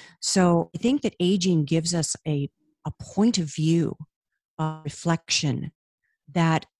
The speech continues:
younger age does not give us. 'Cause we, you know, we're busy in the, in the business of, um, raising children, of, you know, paying a mortgage, of making a living, of doing all those things.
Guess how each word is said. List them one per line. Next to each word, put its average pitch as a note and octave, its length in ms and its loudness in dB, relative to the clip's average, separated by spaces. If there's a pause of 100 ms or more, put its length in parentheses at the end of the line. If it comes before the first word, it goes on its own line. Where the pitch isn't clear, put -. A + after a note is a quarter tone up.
(320)
younger G#3 520 2
age F#3 460 2
does F3+ 220 0
not G#3+ 260 2
give D#3 220 -4
us. - 260 -8
'Cause G3 200 4
we, G3 100 -2
you G3+ 160 4
know, F#3 80 4
we're F3 160 0
busy E3+ 540 2
in D#3+ 260 0
the, D3+ 240 0 (400)
in F3 100 6
the E3+ 60 6
business D#3+ 600 0 (100)
of, D3 340 -4
um, B2+ 360 -2 (400)
raising D#3 360 0
children, D#3+ 560 2
of, C3 280 -6
you D3 220 -10
know, C#3 140 -4
paying D#3 400 2
a D#3+ 40 6
mortgage, D3 680 2
of C3+ 180 -8
making D3 360 -4
a D#3 100 0
living, D3+ 400 2
of C3 120 -6
doing D3 280 -2
all C#3 120 0
those C3 280 -4
things. G3+ 520 -4